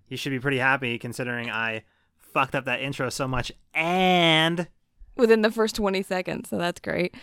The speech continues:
Speaker 1: you got to hang out with the baby today.
Speaker 2: I did. I got to see my little baby nephew. He's my favorite.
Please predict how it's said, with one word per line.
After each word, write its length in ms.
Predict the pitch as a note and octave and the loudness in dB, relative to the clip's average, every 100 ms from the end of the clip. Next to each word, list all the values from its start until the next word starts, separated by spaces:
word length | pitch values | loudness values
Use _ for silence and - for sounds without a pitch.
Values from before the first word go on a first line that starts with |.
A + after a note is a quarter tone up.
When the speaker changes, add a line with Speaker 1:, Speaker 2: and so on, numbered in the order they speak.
| - - _ _ _ _ _ _ _ | -20 -20 _ _ _ _ _ _ _
Speaker 1:
you 120 | C3+ | -4
got 140 | C#3+ B2 | -2 -2
to 60 | |
hang 200 | - B2+ | -6 -8
out 80 | A#2+ | -6
with 80 | A2 | -8
the 120 | G2+ | -6
baby 280 | A#2 C3+ B2 | -4 -2 -4
today. 560 | G2+ G2+ G2 G2 G2+ G#2+ | -6 -8 -8 -8 -8 -4
Speaker 2:
I 140 | D4+ | -4
did. 160 | F4 G#4+ | 2 4
I 320 | A4+ A4 G#4+ | 6 6 6
got 160 | G#4 G4 | 4 4
to 140 | G#4 G4 | 2 2
see 160 | G4+ | 0
my 160 | F#4+ F#4+ | 2 2
little 220 | F#4+ F#4+ | 2 0
baby 300 | F#4+ F#4+ F#4+ | 2 0 0
nephew. 540 | F4 F#4 G4+ D4+ B3+ A#3 | 0 0 -2 -6 -4 -2
He's 180 | C4 A#3 | -2 -2
my 120 | G3+ | -4
favorite. 480 | F#3 F3+ F3+ F#3 | -6 -8 -10 -14